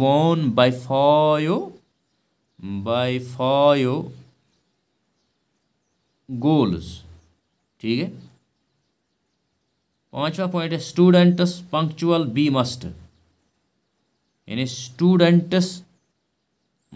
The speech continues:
must be punctual। ठीक है ना, must be punctual। शेम पॉइंट छ अथ मज problems taking long are you how solo दे,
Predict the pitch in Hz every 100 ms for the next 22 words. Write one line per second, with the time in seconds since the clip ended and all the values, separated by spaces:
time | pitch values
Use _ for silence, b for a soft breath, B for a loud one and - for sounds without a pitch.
0 | 101 135 180 - 156 135 117 117 104 -
1 | 90 85 80 - _ _ - 98 120 131
2 | - - 131 - - 202 403 - _ _
3 | _ - 92 98 92 95 - - - _
4 | _ _ _ _ _ _ _ _ _ _
5 | _ _ _ _ _ _ _ _ _ _
6 | _ _ _ _ _ _ - - 139 175
7 | 170 147 127 131 123 117 131 131 139 147
8 | 147 156 160 156 156 156 - _ _ _
9 | _ _ _ _ _ 147 147 147 156 151
10 | 147 147 - 113 135 147 143 139 139 135
11 | 123 151 139 147 - _ _ 135 139 139
12 | 127 117 - 139 139 143 139 131 - -
13 | 98 101